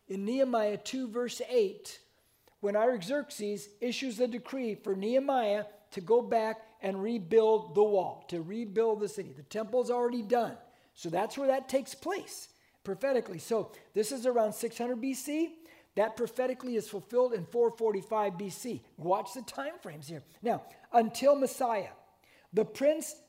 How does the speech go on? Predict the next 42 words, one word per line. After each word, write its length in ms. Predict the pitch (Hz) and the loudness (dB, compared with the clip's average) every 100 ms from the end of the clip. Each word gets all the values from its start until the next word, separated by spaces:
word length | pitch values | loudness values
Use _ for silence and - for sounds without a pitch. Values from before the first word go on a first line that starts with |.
| _ - | _ -2
there 200 | 180 247 | 6 6
will 140 | 240 | 6
be," 260 | 208 208 180 | 2 0 -4
now 180 | 160 160 | -6 -2
watch 260 | 294 381 | 0 0
the 60 | 294 | -4
time 280 | 277 269 226 | -4 -2 -2
frames, 440 | 196 180 180 - _ _ _ _ _ _ | -4 -6 -8 -16 _ _ _ _ _ _
"from 220 | - 226 | 2 2
the 60 | 185 | 2
moment 460 | 175 202 240 269 262 | 0 0 2 2 0
the 80 | |
decree 320 | 226 226 254 247 | -6 -6 -6 -6
is 140 | 202 | -4
given." 340 | 185 196 147 | 0 0 -2
The 60 | 165 | -12
time 280 | 160 240 262 | -4 -4 -2
frame 200 | 262 233 | -2 2
is 200 | 240 240 - - | 0 -2 -12 -4
there 80 | 208 | -2
will 60 | |
be 80 | 196 | -2
seven 440 | 170 - 262 285 | -4 -2 0 0
weeks 280 | 269 269 - | -2 -2 -4
and 100 | 214 | -8
sixty-two 580 | - 254 247 254 - 247 | -6 -8 -8 -12 -10 -6
weeks, 440 | 233 147 - - - _ _ | -4 -4 -8 -18 -20 _ _
which 180 | - 185 | -4 -4
is 100 | 196 | -4
how 160 | 180 254 | -4 0
many 220 | 262 247 | 2 2
weeks? 480 | 226 196 - - - _ _ _ - | 2 0 -2 -16 -16 _ _ _ -10
Sixty-two 480 | - 220 233 220 254 | -4 -4 -4 -8 -6
plus 260 | - 226 | -4 -4
seven 280 | - 233 233 | 0 0 0
is 120 | 214 | -4
how 140 | 214 214 | -4 -4
many? 280 | 202 151 - _ _ _ _ _ _ _ | -6 -10 -16 _ _ _ _ _ _ _
Come 140 | - 302 | 2 4
on, 160 | 202 | 4
math 180 | 143 147 | 0 -4
people. 400 | 170 170 262 277 | -6 -2 -2 -4